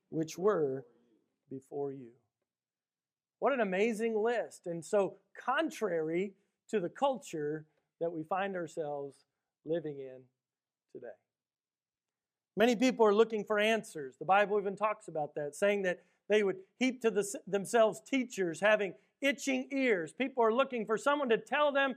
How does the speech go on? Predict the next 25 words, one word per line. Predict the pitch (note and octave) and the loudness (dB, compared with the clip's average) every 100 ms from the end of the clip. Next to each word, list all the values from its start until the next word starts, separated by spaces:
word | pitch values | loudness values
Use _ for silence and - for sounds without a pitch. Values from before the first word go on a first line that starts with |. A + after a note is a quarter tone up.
| - - | -10 -2
something | D4+ D4+ - C#4+ B3+ | 2 2 0 -2 0
that | A#3 | 0
will | G3+ | 0
make | B3 C#4 | 0 0
them | C#4 A#3 | -2 -4
feel | - C4 B3+ | -2 0 0
good. | F#3+ C4 A#3 D#3+ - _ _ _ _ _ _ _ _ _ _ _ | 2 4 4 2 -6 _ _ _ _ _ _ _ _ _ _ _
To | |
be | C#3+ F#3+ | 2 6
honest, | C4+ G#3 F3 F3 | 6 6 2 0
when | F3+ | 2
I | G3+ | 2
read | G#3+ A3 | 2 4
this | G#3 A3 A3 | 4 4 2
list, | A#3 F3 - _ _ _ _ _ _ _ | 0 -2 -6 _ _ _ _ _ _ _
it | - F#3 | -6 -4
doesn't | C3+ D3+ D3+ C#3 | -2 -4 -4 -6
make | C#3 E3+ B2 | -6 -6 -8
me | B2 - | -14 -8
feel | C#3 | -8
good. | D3 C3+ A#2+ A#2 _ _ _ _ _ _ _ _ _ _ _ _ - | -6 -6 -6 -12 _ _ _ _ _ _ _ _ _ _ _ _ -8
And | D3+ D#3+ | -6 -2
yet, | G#3+ B3 B2+ - _ _ _ _ _ _ _ _ _ | 0 -2 -6 -14 _ _ _ _ _ _ _ _ _
Jesus | A#2 D#3+ G#3+ A3+ A3+ G3+ | -6 0 0 0 -4 -6
says, | - E3+ B2 A2+ C3 | -6 -6 -6 -8 -12